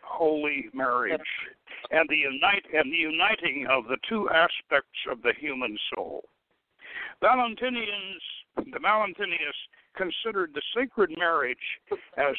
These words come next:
described in the Gospel of Philip to be the true Christian sacrament.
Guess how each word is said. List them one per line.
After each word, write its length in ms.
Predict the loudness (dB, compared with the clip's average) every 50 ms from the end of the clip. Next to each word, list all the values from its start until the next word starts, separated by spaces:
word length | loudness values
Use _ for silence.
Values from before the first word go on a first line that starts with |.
| -4 -6
described 760 | -6 -6 -6 -2 2 4 4 4 4 4 2 0 0 -2 -6
in 100 | -6 -6
the 100 | -6 -4
Gospel 560 | 2 4 4 4 4 4 2 0 -2 -6 -6
of 100 | -6 -6
Philip 260 | -6 -6 -6 -6 -8 -8 -10
to 80 | -10 -8
be 120 | -8 -8
the 120 | -8 -8 -12 -10 -10 -8
true 300 | -8 -4 -2 -2 -2 -4 -4
Christian 460 | -6 -6 -6 -6 -6 -8 -10 -8 -8 -4 0
sacrament. 500 | 0 0 0 0 -2 -4 -4 -6 -8